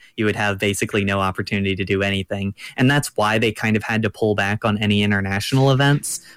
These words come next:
because it's so difficult to hold these kinds of events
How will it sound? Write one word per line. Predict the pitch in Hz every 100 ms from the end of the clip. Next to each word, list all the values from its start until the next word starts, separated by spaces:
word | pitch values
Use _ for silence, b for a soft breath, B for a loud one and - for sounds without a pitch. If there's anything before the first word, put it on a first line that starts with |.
| -
because | 117 - 107
it's | 107
so | - 110 98
difficult | - 101 131 143 147
to | 101
hold | - 98 95
these | 113 113
kinds | 131 131
of | 131
events | 135 135 139 131